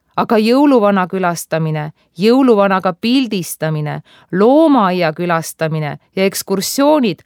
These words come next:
olid lisatasu eest. Ühesõnaga, päris kallis reis.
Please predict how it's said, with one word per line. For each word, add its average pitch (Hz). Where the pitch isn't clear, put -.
olid 180
lisatasu 165
eest. 147
Ühesõnaga, 220
päris 220
kallis 180
reis. 143